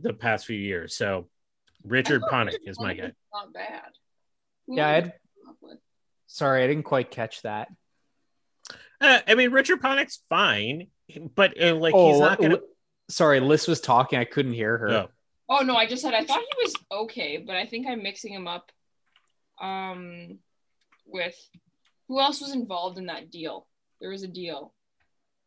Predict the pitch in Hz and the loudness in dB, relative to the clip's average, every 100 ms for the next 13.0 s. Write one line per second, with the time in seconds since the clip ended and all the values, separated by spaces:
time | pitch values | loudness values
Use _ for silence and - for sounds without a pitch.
0 | _ 185 185 185 180 180 180 175 175 190 | _ -14 -12 -10 -10 -10 -10 -12 -12 -16
1 | _ _ _ _ - 143 151 240 - 143 | _ _ _ _ -2 0 2 -2 0 0
2 | 151 160 - 160 143 - 131 135 131 120 | 2 0 -2 -2 -2 0 2 2 2 -2
3 | - 123 117 113 117 104 95 101 - - | -2 -6 -6 -6 -6 -6 -6 -10 -8 0
4 | 269 262 - 262 - 294 254 262 240 214 | 2 2 2 2 2 -2 -2 0 4 8
5 | 226 226 233 247 208 180 156 254 269 262 | 10 10 10 8 6 2 2 0 2 0
6 | 277 254 226 247 220 175 156 196 202 202 | 2 8 10 12 12 8 6 4 4 2
7 | 202 226 214 - 180 - 165 160 196 180 | 2 2 0 -6 -12 -8 -2 4 6 6
8 | 175 156 143 165 185 247 - - 185 202 | 6 4 4 4 6 6 4 0 0 0
9 | 226 220 190 131 156 147 120 113 110 131 | 4 4 4 4 2 0 -4 -2 -2 -4
10 | _ _ _ - 220 196 311 220 175 - | _ _ _ 0 2 2 -2 -4 -6 -8
11 | _ 196 180 180 160 254 _ 208 196 - | _ -8 -6 -6 -10 -14 _ -6 -6 -6
12 | - 311 - - 240 220 220 262 254 262 | -8 -12 -12 -6 -4 -2 -4 -6 -6 -10